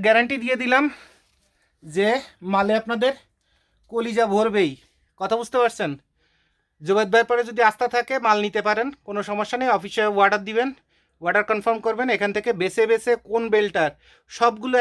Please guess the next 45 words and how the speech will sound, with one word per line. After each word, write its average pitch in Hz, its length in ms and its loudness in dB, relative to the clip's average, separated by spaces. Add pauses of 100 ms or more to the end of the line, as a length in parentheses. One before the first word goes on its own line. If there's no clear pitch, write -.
একই 247 240 -8
ব্র্যান্ড, 240 300 4 (200)
একই 233 240 -8
মাল, 180 140 2 (100)
কিন্তু 214 180 -10 (120)
কোন 226 100 0 (120)
মালটায় 220 420 2
বেশি 180 260 -4
মজা, 170 320 2
সেই 202 140 -6
মালটা 190 240 -4
আপনাকে 175 280 -12
দিয়ে 160 180 0
দিব। 123 120 -10 (1120)
আর 180 160 4
এই 202 100 0
জন্যই 220 260 2
এত 226 80 -4 (100)
পরিশ্রম 175 440 -8
করা, 127 180 -10 (200)
তাহলে 208 240 -4
আমার 233 180 0
পরিশ্রম 226 320 -4
করা 220 180 4
লাগতো - 300 -6
না। 135 60 -8 (460)
খালি 208 140 -4 (100)
টাকা - 240 2
পাঠাইতেন, 240 340 0 (100)
খাতুনগঞ্জে 233 500 -2
ফোন 226 180 2
দিয়ে 247 160 -8
দিতাম, 262 220 -4 (460)
একটা 190 260 -2
মাল 202 180 6
ডেলিভারি 226 380 2
দিয়ে 240 160 -4
দিত। 233 120 -8 (140)
ভালো 208 200 4
পড়লো, 226 180 -2 (100)
মন্দ 214 200 -4 (100)
পড়লো, 220 200 -2 (120)
লাল 196 140 4 (100)
পড়লো 208 300 -2
না, 247 60 0